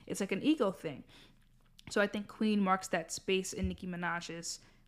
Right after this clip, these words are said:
life and her career. I mean, the album is titled Queen for a reason. I think she was trying to reaffirm that title for anybody else who may have doubted that she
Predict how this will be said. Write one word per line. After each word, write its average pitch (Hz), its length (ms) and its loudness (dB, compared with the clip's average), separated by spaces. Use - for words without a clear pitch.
life 220 300 6
and 185 100 2
her 175 120 -2
career. 208 400 4
I 196 60 6
mean, 175 140 0
the 170 60 0
album 185 320 4
is 175 80 -6
titled 175 360 -2
Queen 180 280 -4
for 170 160 -6
a 165 40 -4
reason. 208 300 -2
I 170 60 -8
think 175 180 -10
she - 140 -10
was 170 120 -10
trying 170 320 -2
to - 140 -6
reaffirm 170 760 -2
that 147 280 -6
title 202 540 0
for 175 140 0
anybody 175 460 0
else 165 220 -4
who 175 120 -6
may 170 160 -4
have 170 240 -8
doubted 175 380 0
that - 180 -8
she 170 460 -10